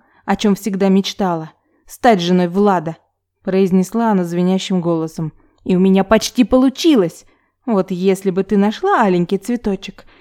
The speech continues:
и показала ему, то он бы изменился. Я в этом уверена". Маша покачала головой на глупое заявление девочки. "Ты хоть помнишь, где его потеряла? Он ведь был в твоих руках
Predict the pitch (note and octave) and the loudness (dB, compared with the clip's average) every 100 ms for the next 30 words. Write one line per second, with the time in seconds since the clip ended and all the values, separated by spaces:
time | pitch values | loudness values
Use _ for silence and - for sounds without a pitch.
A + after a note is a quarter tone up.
0 | _ F4+ D4 - D4+ C#4 D4+ A#3 F#3+ F3+ | _ -2 0 0 -2 0 0 2 0 -2
1 | F3 - _ _ - D4+ D#4+ D4+ A3 C4 | -4 -8 _ _ 0 4 4 4 4 2
2 | C4 D#4+ D4 B3 A#3+ - A3+ - _ _ | 6 6 8 8 6 2 -6 -6 _ _
3 | _ - G#3 A3 A#3+ D4+ F4+ C4 A#3+ A3 | _ -6 0 2 4 4 4 4 4 6
4 | G#3+ G#3+ - _ _ _ _ - F3 E3+ | 4 2 -4 _ _ _ _ -8 -6 -6
5 | F#3 - F3+ F#3+ G3 F#3 F3+ F3+ F3+ F3+ | -8 -10 -8 -6 -4 -2 -2 -2 0 0
6 | G#3+ G3+ E3 F#3 F#3+ F3 E3 F3 F3+ F#3 | 2 2 2 -2 0 -2 0 0 0 2
7 | F#3 F#3 F3+ E3 E3 - E3+ - _ _ | 2 2 -2 -4 -8 -14 -20 -20 _ _
8 | _ _ _ - C4+ C#4+ - D4+ D4+ A#3 | _ _ _ -8 -2 -2 -2 2 6 6
9 | G3+ G3 A3 A#3+ A#3 A#3 A#3 A3+ A3+ G#3 | 4 -2 0 0 0 -2 -2 0 0 -2
10 | E3+ - _ _ _ _ B3 B3 C4 A3+ | -4 -12 _ _ _ _ 6 6 6 2
11 | C#4+ B3+ - G#3 A#3+ A#3+ A3+ A#3 B3+ G3+ | 2 2 0 -2 0 0 -2 -2 -2 -4